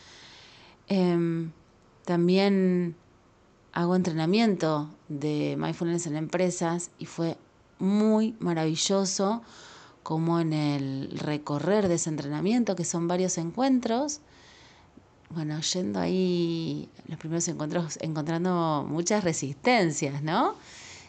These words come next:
Eh, o poca apertura. Bueno, nada, como siempre uno trata de, de hacer entender, todo lo nuevo tiene su tiempo de acomodarse. ¿Dónde acomodo esto nuevo? Sea lo que sea, ¿dónde nos acomodamos?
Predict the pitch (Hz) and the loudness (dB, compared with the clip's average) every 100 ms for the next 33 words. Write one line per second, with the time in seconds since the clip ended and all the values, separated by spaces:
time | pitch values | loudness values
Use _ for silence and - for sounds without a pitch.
0 | - 165 147 139 139 156 156 151 151 143 | -8 -4 -2 -2 -4 -4 -4 -4 -4 -6
1 | 143 - 190 202 185 165 143 151 214 190 | -10 -2 0 2 4 2 2 0 2 2
2 | 196 202 175 160 156 147 170 175 180 196 | 2 0 -2 -2 -2 0 2 2 2 2
3 | 185 175 185 185 165 170 190 175 156 147 | 4 4 2 2 0 0 2 2 0 -2
4 | 151 - 143 151 170 185 180 156 147 165 | -4 -6 -6 -2 0 0 0 0 0 2
5 | 233 - - - - - - - - - | 0 -4 -16 -20 -20 -20 -20 -20 -20 -20
6 | - - - - - - 190 190 147 139 | -20 -20 -20 -20 -20 -4 -2 0 -2 0
7 | 143 165 180 202 - _ _ - 147 151 | 0 2 0 -2 -10 _ _ -8 -4 -4
8 | - 139 143 143 139 - 143 - _ - | -6 -10 -8 -8 -8 -12 -14 -18 _ -10
9 | 151 156 143 135 151 151 139 - - 160 | -8 -6 -6 -2 0 0 -2 -8 -6 -4
10 | 170 175 175 160 139 151 160 - 147 156 | -2 0 -2 -2 -4 -2 -4 -6 -4 -2
11 | 165 143 139 143 - 165 175 143 - 151 | 0 -2 -4 -6 -6 -4 -2 -2 -6 -10
12 | - 220 147 143 170 190 143 135 127 127 | -4 -2 -2 -2 0 0 -2 -4 -6 -6
13 | 127 131 123 123 123 | -4 -4 -4 -6 -8